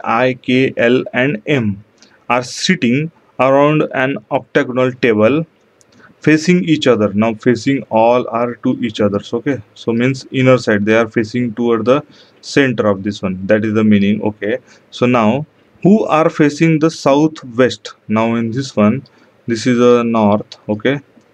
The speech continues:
this is the south, and this is the east, and this is the west. Now who is facing the southwest and the southeast direction respectively? So southeast,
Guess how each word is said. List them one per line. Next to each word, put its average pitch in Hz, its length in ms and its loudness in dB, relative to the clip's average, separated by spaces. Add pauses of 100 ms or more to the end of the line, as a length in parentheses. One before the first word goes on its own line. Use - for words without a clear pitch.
(120)
this 107 280 -6
is 113 100 -2
the 110 100 -2
south, 107 520 -2
and 107 280 4
this 107 200 0
is 110 80 -2
the 107 100 -2 (100)
east, 113 320 -8
and 104 200 2
this 104 180 -2
is 104 80 -2
the 107 80 -2
west. 98 280 -6 (1160)
Now 104 240 2 (360)
who 175 200 4
is 180 180 0
facing 135 600 0 (540)
the - 120 -6
southwest 156 640 0
and 135 200 0
the 151 100 4
southeast 147 800 -2
direction 123 480 2
respectively? 113 720 0 (380)
So - 160 -4
southeast, 131 800 -2